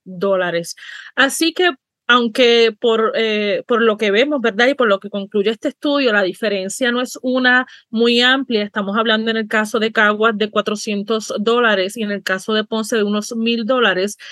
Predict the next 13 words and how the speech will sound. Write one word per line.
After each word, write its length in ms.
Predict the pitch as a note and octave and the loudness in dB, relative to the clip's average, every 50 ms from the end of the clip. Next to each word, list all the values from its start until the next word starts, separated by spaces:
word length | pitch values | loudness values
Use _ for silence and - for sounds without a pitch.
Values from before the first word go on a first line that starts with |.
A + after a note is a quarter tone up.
| - - - _ | -20 -20 -18 _
Sí 440 | - - - - - D#4 D4+ E4 - | -12 -10 -6 0 2 4 4 4 2
hay, 400 | - B3+ B3 B3+ C#4 D4+ D4+ C#4 - | 4 4 4 4 4 4 2 2 2
eh, 320 | - A#3 A3+ A3 A3 G#3 - | 2 2 2 2 0 -2 -2
una 240 | A3 A3+ A#3 A#3+ A#3+ | -2 -2 0 0 0
diferencia, 720 | C4 A#3+ - - A#3+ A3+ A3+ B3+ C#4+ C#4+ - - A#3+ G3 | -2 -4 -2 -2 0 2 2 2 0 -2 -2 0 0 2
¿verdad? 340 | F#3+ F#3+ F3+ G3+ B3+ D#4 F#4+ - _ - - - _ _ | 2 2 2 2 4 2 2 0 _ -14 -20 -20 _ _
Eh, 320 | - A#3+ A#3 A3 A3 G#3 G#3 | 0 2 2 2 2 0 2
por 200 | - A#3 A3 G#3+ G3+ | 2 2 2 2 0
género 600 | - - C4+ C#4+ D#4 D4+ C4+ B3 A#3 A#3 A3 - | -2 0 0 0 2 2 2 2 2 2 2 0
en 160 | A3+ A3 G#3 | -2 -2 -2
estos 300 | G#3 G3+ - B3 A3+ F3+ | -4 -4 -4 -4 -4 -2
dos 120 | A3 G#3+ | -2 0
municipios. 800 | G#3+ G#3+ G#3 G#3 G#3 G#3 - G#3 F3 - - - F3+ - - | 0 0 0 -2 -2 -4 -6 -8 -8 -8 -12 -16 -14 -16 -18